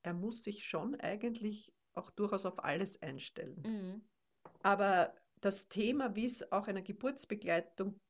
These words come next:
Speaker 1: bei der Geburt gegangen ist, das gehört schon auch, wenn's irgendwie möglich ist, ins Wochenbett zum Besprechen.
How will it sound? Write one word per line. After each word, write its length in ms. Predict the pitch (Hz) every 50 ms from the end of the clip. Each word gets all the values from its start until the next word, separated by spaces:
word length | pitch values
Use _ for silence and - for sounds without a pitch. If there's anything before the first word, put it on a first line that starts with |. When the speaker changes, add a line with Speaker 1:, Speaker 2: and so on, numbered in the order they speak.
| - - -
Speaker 1:
bei 160 | 180 190 220
der 100 | 247 247
Geburt 380 | 247 214 214 - 208 196 202
gegangen 440 | - 180 170 - 175 180 208 202 185
ist, 160 | 180 - -
das 180 | 170 165 - -
gehört 400 | - - 165 165 202 220 - -
schon 280 | - 160 170 202 196 - -
auch, 280 | - 151 151 190 202 -
wenn's 280 | 180 175 175 - - -
irgendwie 380 | 214 240 247 254 220 202 185
möglich 400 | 185 170 160 165 175 202 202 208
ist, 120 | 196 - -
ins 220 | 170 170 - -
Wochenbett 520 | 165 160 - - - 202 196 - 156 160 -
zum 240 | - - - 160
Besprechen. 640 | 156 165 160 - - - - - 165 - - - -